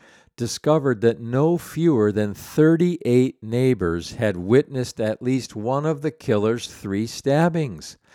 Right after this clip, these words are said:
but had neither come to her aid nor called the police. Living an orderly, calm, and disciplined life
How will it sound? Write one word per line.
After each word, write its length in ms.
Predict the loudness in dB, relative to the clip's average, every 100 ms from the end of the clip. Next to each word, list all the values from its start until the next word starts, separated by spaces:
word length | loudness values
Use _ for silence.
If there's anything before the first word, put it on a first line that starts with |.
| -20 _ -4
but 200 | -2 2
had 260 | 2 2
neither 380 | 0 -2 -2 -4
come 380 | -6 -2 -2 -2
to 200 | -4 -4
her 200 | -4 -4
aid 460 | -2 0 0 -2 -6 _ _ -16
nor 520 | -8 -4 -2 -2 -4
called 560 | -8 -4 -2 -2 -4
the 100 | -10
police. 720 | -10 -8 -6 -6 -10 -14 -16 -20 _ _ _ _ _ _ _ _ -10
Living 640 | 0 4 4 4 0 -2 -4
an 180 | -6 -6 0
orderly, 580 | 4 4 4 0 0
calm, 580 | -2 -6 -2 2 2 -2 -6
and 260 | -8 -6
disciplined 720 | -4 -4 -6 -8 -6 -8 -8
life 440 | -6 -4 -4 -6